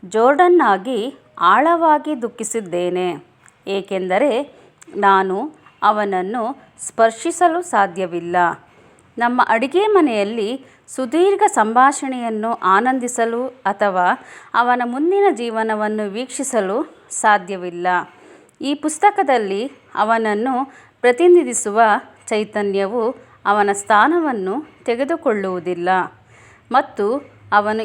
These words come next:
ಈ ಭೂಮಿಯ ಮೇಲೆ ಬದುಕುವುದನ್ನು ಮುಂದುವರೆಸಿದ್ದರೆ ಅವನು ಮಾತನಾಡುವಂತೆ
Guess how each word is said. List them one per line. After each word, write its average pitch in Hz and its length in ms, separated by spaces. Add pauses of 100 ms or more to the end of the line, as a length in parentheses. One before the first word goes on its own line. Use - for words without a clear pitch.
ಈ 254 100 (120)
ಭೂಮಿಯ 370 400 (120)
ಮೇಲೆ 185 300 (420)
ಬದುಕುವುದನ್ನು 214 880 (480)
ಮುಂದುವರೆಸಿದ್ದರೆ 247 1160 (540)
ಅವನು 196 420 (340)
ಮಾತನಾಡುವಂತೆ 226 1000